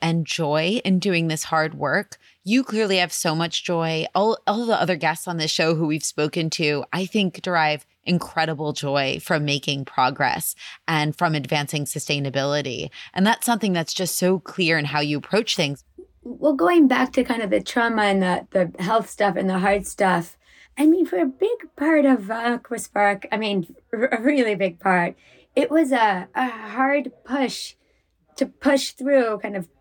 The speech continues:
Speaker 2: pain and discomfort and whatever we, I was dealing with.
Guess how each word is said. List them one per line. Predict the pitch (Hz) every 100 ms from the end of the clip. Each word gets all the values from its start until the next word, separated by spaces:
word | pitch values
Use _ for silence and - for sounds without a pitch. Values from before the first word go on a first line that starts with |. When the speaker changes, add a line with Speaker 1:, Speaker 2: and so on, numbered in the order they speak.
| _
Speaker 2:
pain | 254 233 226 220
and | 208 202
discomfort | 208 - 226 - 233
and | 214
whatever | 220 240 233 220 202 190 - 170 - - - - - - - 123 -
we, | 196 240 226 196
I | 202
was | 202 202 180
dealing | 214 220 202 180
with. | 165 156 156